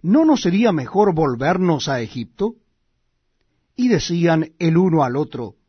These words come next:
"Designemos un capitán y volvámonos a Egipto". Entonces Moisés y Aarón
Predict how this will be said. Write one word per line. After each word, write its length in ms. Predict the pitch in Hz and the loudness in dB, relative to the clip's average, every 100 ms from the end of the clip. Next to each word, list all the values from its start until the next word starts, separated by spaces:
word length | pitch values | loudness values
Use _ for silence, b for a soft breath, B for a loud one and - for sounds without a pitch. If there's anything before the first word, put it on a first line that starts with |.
| _ _ _ _ _ _ | _ _ _ _ _ _
"Designemos 800 | 127 202 - 208 226 285 247 - | -4 -2 2 4 4 2 0 -2
un 220 | - 226 202 | -4 -2 0
capitán 680 | 170 135 113 190 269 285 - _ _ _ | -2 -2 -4 -2 0 -2 -10 _ _ _
y 140 | 220 196 | -2 0
volvámonos 760 | 160 147 127 196 214 202 185 170 | 2 2 2 2 2 0 -4 -2
a 100 | 156 | -4
Egipto". 520 | 127 110 87 - - _ _ _ _ _ _ _ _ _ _ _ _ _ _ _ _ _ - | -4 -10 -16 -20 -20 _ _ _ _ _ _ _ _ _ _ _ _ _ _ _ _ _ -2
Entonces 680 | 240 247 302 277 240 208 - | -2 2 0 0 -2 -4 -6
Moisés 680 | 165 175 147 120 175 170 - - | 0 2 2 0 -2 -2 -4 -6
y 160 | 185 | -2
Aarón 560 | 165 127 113 170 185 160 | 0 -2 0 0 0 -2